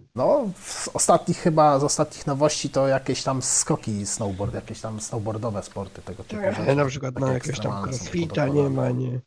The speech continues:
Speaker 2: Czy jakiś tam, wiesz, tych nowych wynalazków, nie?
Speaker 1: Mhm, mhm.
Speaker 2: No, ale
Speaker 1: No,
Speaker 2: no,
Speaker 1: kulturystyka
Speaker 2: że
Speaker 1: od lat siedemdziesiątych się próbuje dostać, ale chyba z dopingiem się nie mogą dogadać.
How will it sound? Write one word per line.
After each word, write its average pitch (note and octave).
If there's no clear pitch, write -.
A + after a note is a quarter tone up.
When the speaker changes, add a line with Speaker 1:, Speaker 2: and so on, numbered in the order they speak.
Speaker 2:
Czy -
jakiś B2+
tam, B2
wiesz, -
tych C#3
nowych D#3+
wynalazków, E3
nie? C3
Speaker 1:
Mhm, A#2
mhm. A2+
Speaker 2:
No, D#3+
ale F3
Speaker 1:
No, B3
Speaker 2:
no, C4
Speaker 1:
kulturystyka F3+
Speaker 2:
że F3+
Speaker 1:
od D3+
lat D#3+
siedemdziesiątych C#3
się A#2
próbuje G#2+
dostać, A2+
ale G2+
chyba G#2
z G2+
dopingiem A2+
się -
nie G2
mogą F#2+
dogadać. F#2+